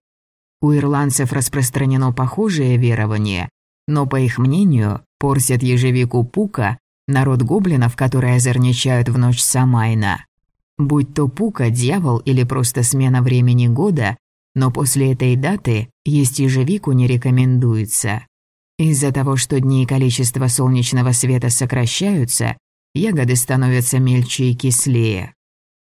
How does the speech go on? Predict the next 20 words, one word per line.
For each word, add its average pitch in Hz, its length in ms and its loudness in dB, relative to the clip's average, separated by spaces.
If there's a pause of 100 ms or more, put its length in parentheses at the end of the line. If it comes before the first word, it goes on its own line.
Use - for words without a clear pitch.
(440)
Другие 139 480 0
суеверия 131 600 0
отошли 127 380 0
в 131 80 0
область 127 460 -2
эзотерики, 127 960 -2 (160)
а 143 100 0
со 143 180 0
временем 135 520 2
и 131 40 2
вовсе 139 420 -2
в 123 60 0
небытие. 120 840 0 (380)
Например, 143 520 0
многие 135 420 0
древние 135 460 0
советы 135 420 0
по 131 120 -2
выращиванию 127 800 0
растений 123 760 0